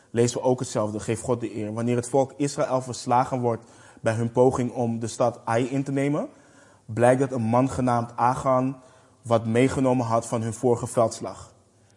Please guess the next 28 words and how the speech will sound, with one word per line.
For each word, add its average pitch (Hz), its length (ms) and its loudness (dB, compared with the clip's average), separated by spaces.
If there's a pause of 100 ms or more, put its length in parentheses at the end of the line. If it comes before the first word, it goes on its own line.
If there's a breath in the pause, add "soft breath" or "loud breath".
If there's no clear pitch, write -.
(340 soft breath)
En 123 140 2
Joshua 143 360 6
zegt 147 300 0
ook 139 360 0
tegen 123 280 0
hem 117 280 -2
in 123 160 -6
hoofdstuk 113 300 -6
zeven, 123 260 -2
vers 107 200 -6
negentien: 120 600 -6 (1500 soft breath)
"Mijn 127 260 2
zoon, 165 440 2
geef 151 300 0
de 131 120 0
Heere, 143 420 2
de 131 100 -2
God 143 280 -2
van 127 200 -6
Israël, 120 500 -4
toch 120 200 -14
de - 180 -8
eer 131 280 -2
en 117 180 -6
doe 131 160 -2
voor 131 180 -6
hem 120 240 -4
belijdenis. 113 680 -4